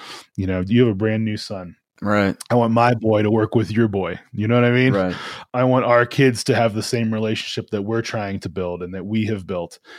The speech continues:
Speaker 1: And that, that to me is the most rewarding part about being in the industry. I know, I know Dad feels the same way. Dad was in Bauma, and, um, we wanna talk to him about that. But he's seen people that he hasn't seen in years, and it's, it's not like a high five and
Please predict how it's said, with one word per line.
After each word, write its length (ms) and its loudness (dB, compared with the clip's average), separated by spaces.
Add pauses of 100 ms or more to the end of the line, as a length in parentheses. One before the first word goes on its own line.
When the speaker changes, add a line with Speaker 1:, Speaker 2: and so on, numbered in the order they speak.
(200)
Speaker 1:
And 340 -10 (140)
that, 400 2 (240)
that 400 2
to 120 -2
me 240 4
is 180 0
the 120 -4
most 260 -2
rewarding 460 -4
part 260 -4
about 300 -6
being 240 -4
in 100 -8
the 80 -10
industry. 320 -10
I 60 2
know, 220 6
I 100 4
know 80 4
Dad 360 2
feels 280 -2
the 80 -6
same 260 -4
way. 180 -4
Dad 240 4
was 160 0
in 140 -6
Bauma, 460 2 (680)
and, 420 -4 (120)
um, 440 -4 (280)
we 120 2
wanna 200 0
talk 300 -2
to 80 -6
him 120 -10
about 360 -12
that. 220 -14 (380)
But 100 -2
he's 180 4
seen 280 4
people 260 0
that 100 0
he 40 4
hasn't 220 2
seen 240 0
in 120 0
years, 380 4
and 100 -2
it's, 240 -4
it's 200 -2
not 220 2
like 180 2
a 60 2
high 180 4
five 600 2
and 300 -6